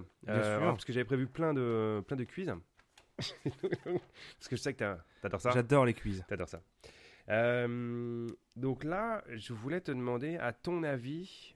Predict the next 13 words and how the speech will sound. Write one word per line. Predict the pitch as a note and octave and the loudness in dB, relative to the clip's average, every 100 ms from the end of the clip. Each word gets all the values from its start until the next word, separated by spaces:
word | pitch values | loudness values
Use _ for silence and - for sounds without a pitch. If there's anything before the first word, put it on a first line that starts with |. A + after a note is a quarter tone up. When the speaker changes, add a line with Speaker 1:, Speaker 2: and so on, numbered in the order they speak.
| - | -4
Speaker 2:
euh, | A2 A2 G#2+ G#2 G#2 G2 - | 0 2 4 2 2 0 -2
entre, | A2 G#2+ - | -4 -4 0
euh, | A#2 A2+ G#2+ G2+ | 2 4 4 2
Brel, | F2+ B2+ C#3+ D3+ C#3+ | 2 4 4 2 -2
Ferré, | - B2 A2+ B2 D3+ | 0 2 4 2 -2
Brassens, | B2 A2+ A#2+ - C3 D3 D3 - _ - | 0 2 0 0 0 0 -4 -12 _ -14
Johnny, | G#2 A2 A#2+ B2 D3+ E3+ _ _ _ _ _ _ _ _ _ | -4 2 2 2 -2 -4 _ _ _ _ _ _ _ _ _
Renaud, | F2 G#2+ A#2+ B2 D3+ E3 _ _ | -2 2 4 4 0 -4 _ _
qui | - - D#3 C#3+ | -10 -4 -2 2
a | A2 | 0
le | G#2+ | 0
plus | - C3+ C#3 C3+ - - | -2 -2 -2 -4 -16 -18
d'écoutes | - G#2+ A2 A#2 A#2+ - | -8 -4 -4 -2 -4 -6